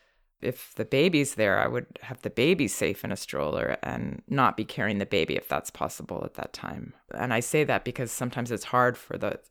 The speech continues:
toddler to see the baby right there next to you,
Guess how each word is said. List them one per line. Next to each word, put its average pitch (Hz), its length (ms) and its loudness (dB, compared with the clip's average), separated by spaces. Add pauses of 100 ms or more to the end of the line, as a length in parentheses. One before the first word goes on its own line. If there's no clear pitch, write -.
(120)
toddler 120 460 0
to 123 140 -10
see 123 360 -4
the 110 160 -8
baby 127 340 0
right 117 240 2
there 113 140 0
next 107 320 -4
to 139 100 -4
you, 135 320 -2